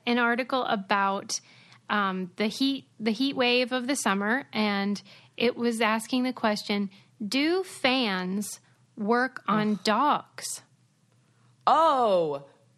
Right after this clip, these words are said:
Speaker 2: no.
Speaker 1: Right. They really don't.
Speaker 2: They don't.
Speaker 1: Can you believe
Speaker 2: But
Speaker 1: that, though? If they're sitting in a room with a fan, it's like they're not.
Speaker 2: Oh, my God. Those, bi-, those, they, <sighs> they don't know what they're missing. But also,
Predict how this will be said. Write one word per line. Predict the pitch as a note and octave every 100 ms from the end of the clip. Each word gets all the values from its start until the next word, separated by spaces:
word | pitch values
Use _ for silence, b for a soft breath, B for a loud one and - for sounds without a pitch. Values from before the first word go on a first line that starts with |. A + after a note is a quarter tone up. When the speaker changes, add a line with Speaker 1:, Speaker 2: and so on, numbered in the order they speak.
| -
Speaker 2:
no. | E3+ F#3 F#3 E3 B2 D2+ - b b b
Speaker 1:
Right. | A3 B3+ F#4+ A4+ D#4 - - - _ _ _ _ _ _ _ _ _ _ -
They | G#3
really | G3+ G3 G3 A3
don't. | A#3+ B3+ F#4 A3 - - _ -
Speaker 2:
They | E3+ E3
don't. | E3 E3+ D3 - - - _ _ _ -
Speaker 1:
Can | D4+
you | A#4
believe | G3 F#4+ G4 D#4+
Speaker 2:
But | D#4+
Speaker 1:
that, | E4 F4
though? | F4
If | F4
they're | D#4 C#4
sitting | - C#4+ C#4+
in | C4+
a |
room | B3+ B3
with | A#3+
a | A#3
fan, | - G#3 G#3+
it's | A3+ -
like | A3
they're | - G3
not. | F#3 E3+ G3+ - - -
Speaker 2:
Oh, | G#3 G3
my | D3+ D3
God. | - E3+ E3
Those, | D#3 D3
bi-, | - - -
those, | E3+ D#3+ D3+ - -
they, | F3+ - - b b b -
<sighs> | - - - - _ _ _ _ _ _ -
they |
don't | G#3
know | G#3+
what | G3+ G3+
they're | F3+
missing. | F#3+ - E3+ A#2+ F3+ -
But | F3+
also, | F#3+ - F#3+ D#3+